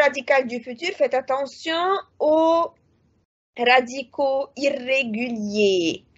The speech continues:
s'il vous plaît. Comme par exemple le verbe pouvoir, on a pour, P O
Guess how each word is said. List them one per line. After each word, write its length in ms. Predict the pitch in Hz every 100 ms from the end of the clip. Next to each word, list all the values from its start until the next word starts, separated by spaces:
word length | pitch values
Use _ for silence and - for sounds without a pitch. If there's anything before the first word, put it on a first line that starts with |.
| _ _
s'il 240 | - 285 262
vous 140 | 247
plaît. 360 | 240 202 - - _ - - -
Comme 240 | 247 240
par 140 | 233
exemple 440 | 240 220 254 285 247
le 100 | 214
verbe 280 | 208 208 214
pouvoir, 520 | 294 262 247 262 269 -
on 180 | 220
a 160 | 208 214 -
pour, 240 | - 320 311 269 254 233 -
P 120 | 269 254
O 180 | 240